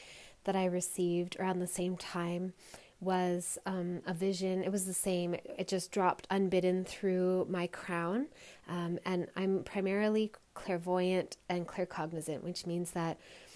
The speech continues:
I see, I perceive things as imagery. My third eye is very, very active. Um, and, uh, it's accompanied by a knowing. It's without being able to explain how I know, I just know what it means.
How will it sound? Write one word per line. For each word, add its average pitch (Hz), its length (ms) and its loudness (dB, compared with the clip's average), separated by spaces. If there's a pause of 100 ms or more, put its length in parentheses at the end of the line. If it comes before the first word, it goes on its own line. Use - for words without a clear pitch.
(340)
I 180 160 0
see, 196 720 4
I 180 160 0
perceive 196 520 0
things 190 500 -2
as 170 220 0
imagery. 185 520 2
My 170 140 2
third 175 280 -2
eye 175 140 0
is 165 160 -4 (100)
very, 175 240 2
very 175 300 -2
active. 214 500 -2 (680)
Um, 160 460 -4 (120)
and, 175 640 2 (640)
uh, 175 320 2
it's 190 160 0
accompanied 185 640 0
by 151 460 0
a 165 60 -4
knowing. 160 580 -2 (280)
It's - 380 -8
without 175 460 2
being 175 200 2
able 165 180 0
to - 140 -6
explain 165 480 -4
how 165 240 -6
I 160 140 -4
know, 180 320 0
I 147 140 -6
just - 340 -10
know 160 280 -2
what 147 140 -4
it - 100 -6
means. 156 440 -8